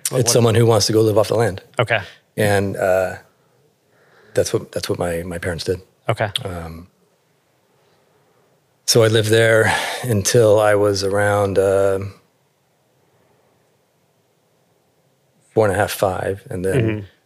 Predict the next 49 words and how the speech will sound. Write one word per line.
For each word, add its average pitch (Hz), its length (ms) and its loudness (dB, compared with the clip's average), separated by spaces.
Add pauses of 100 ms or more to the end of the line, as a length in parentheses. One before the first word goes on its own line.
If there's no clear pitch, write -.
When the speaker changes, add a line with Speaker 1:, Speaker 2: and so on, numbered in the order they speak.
(180)
Speaker 2:
my 101 100 -4
mother 95 540 -2
was, 95 280 -4
um, 92 320 -6 (920)
very 117 280 4
adamant 104 340 0
about 104 240 0
completely 117 400 -2
disappearing 107 640 -2
off 98 100 -2
the 98 80 -6
face 101 220 -2
of 98 60 -4
the 85 60 -6
earth, 92 280 -6
and 98 240 -10
she 98 200 -6
moved 92 180 -10
us 92 140 -12
up 101 120 -2
to 95 160 -4
Alaska. 98 400 -6 (540)
Speaker 1:
Okay. 110 280 -2 (100)
Speaker 2:
And 85 260 -14
then 87 220 -14
I 90 260 -16 (880)
Speaker 1:
Still 143 260 0
kind 120 160 -2
of 107 80 -2
like 101 220 -2
that 101 420 -4
back 101 220 -2
to - 80 -6
earth 104 280 -6
vibe, 104 380 -2
right? 107 240 -4
Like 107 180 -6
she, 98 160 -12
'cause - 180 -8
Speaker 2:
But 107 60 2
Speaker 1:
that 98 80 2
Speaker 2:
more 90 100 2
so. 95 280 -2
Speaker 1:
Is 131 120 -2
it 131 80 0
kinda 127 320 2
Speaker 2:
<laughs> - 480 -6
Speaker 1:
so, 156 200 2
like, 123 340 0